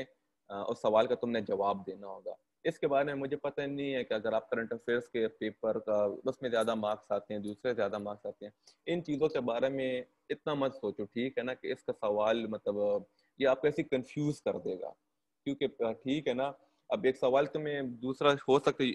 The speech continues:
history से अच्छा आ रहा हो, तुम्हारे दिमाग में ये बात हो कि नहीं मैंने current affairs वाला करना है, कि इसमें सवाल, इसमें क्या कहते हैं, आम,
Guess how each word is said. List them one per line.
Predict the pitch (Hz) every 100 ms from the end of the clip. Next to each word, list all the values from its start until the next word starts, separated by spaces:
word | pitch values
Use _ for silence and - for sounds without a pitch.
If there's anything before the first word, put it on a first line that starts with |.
| -
history | 120 - 156
से | -
अच्छा | 120 - 143
आ | 131
रहा | 127
हो, | 120
तुम्हारे | - 117 113 120
दिमाग | 117 110 117
में | 120
ये | 123
बात | 113 110 113
हो | 117
कि | 113
नहीं | 113
मैंने | 117 110 113
current | 110 110 107
affairs | 107 - 123
वाला | 117 110
करना | 107 104 104 104
है, |
कि | 101 101 95
इसमें | 113 - 110
सवाल, | - 98 95 110 117 - -
इसमें | 120 120 123 110 104 101
क्या | 95
कहते | 107 104 -
हैं, | 101
आम, | 101 98 98